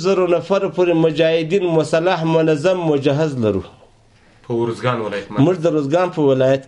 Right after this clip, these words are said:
Speaker 1: کې.
Speaker 2: ښه. ځینې داسې راپورونه له دې وړاندې راپورته سوي وو چې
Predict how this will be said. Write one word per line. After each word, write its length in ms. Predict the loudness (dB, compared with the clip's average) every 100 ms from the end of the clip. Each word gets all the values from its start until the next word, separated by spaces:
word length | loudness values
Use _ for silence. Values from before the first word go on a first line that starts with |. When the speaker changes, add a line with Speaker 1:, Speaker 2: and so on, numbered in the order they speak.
| -16
Speaker 1:
کې. 100 | -20 -12
Speaker 2:
ښه. 100 | -14 -14 _ -20 -20 -20 -20 -20 _ _ _ _ -20 -20 _ -14 -10 -4
ځینې 180 | -2 0
داسې 180 | 0 -2 -4
راپورونه 380 | -2 -2 0 0
له 100 | 0
دې 80 | 0 0
وړاندې 380 | 0 0 -2 -2
راپورته 320 | -2 -6 -8
سوي 200 | -6 -4
وو 140 | -2
چې 160 | -2 -2